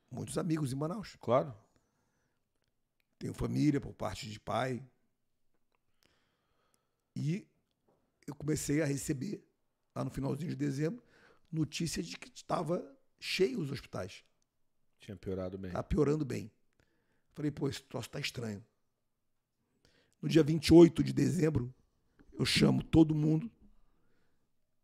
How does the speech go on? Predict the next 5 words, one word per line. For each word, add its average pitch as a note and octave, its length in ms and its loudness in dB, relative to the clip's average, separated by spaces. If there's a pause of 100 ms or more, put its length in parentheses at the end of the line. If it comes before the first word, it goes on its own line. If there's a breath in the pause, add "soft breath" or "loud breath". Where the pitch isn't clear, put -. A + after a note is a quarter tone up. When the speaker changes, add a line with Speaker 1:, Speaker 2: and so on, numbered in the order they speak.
(180)
Speaker 1:
numa C3+ 140 2
reunião, G3+ 640 4
secretários, C#3 720 2
conas, A#2 400 0
conasems, C3 680 -2